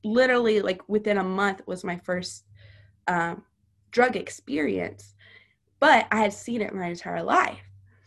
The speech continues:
So it wasn't like, "Ooh, I'm scared." It was like,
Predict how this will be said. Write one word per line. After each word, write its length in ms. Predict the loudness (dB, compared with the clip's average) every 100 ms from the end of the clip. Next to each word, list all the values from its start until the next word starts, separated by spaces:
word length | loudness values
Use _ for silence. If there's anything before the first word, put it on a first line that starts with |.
| _ _ _
So 220 | -4 4 6
it 100 | 6
wasn't 280 | 0 0
like, 280 | -4 -4 -6
"Ooh, 160 | -2 0
I'm 140 | 0
scared." 500 | -4 -6 -2 2 2
It 100 | 2
was 140 | 0 4
like, 240 | 4 4